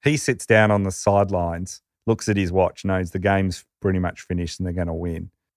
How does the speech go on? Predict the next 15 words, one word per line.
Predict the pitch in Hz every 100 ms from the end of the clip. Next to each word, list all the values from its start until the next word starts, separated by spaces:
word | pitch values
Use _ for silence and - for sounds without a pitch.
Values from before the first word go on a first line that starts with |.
| _
and | 92 90
basically | 92 92 92 95 90
then | 87 92 90 - _
has | 95 87 82 - - _ -
a | 90 85 -
pulmonary | - 120 110 101 95 92 90 - 98
edema, | 101 92 87 95 _ _ _ -
which | 92
is | -
fluid | - 101 92
built | 92 87
up | 85
in | 90
the | 85
lungs, | 90 87 87 107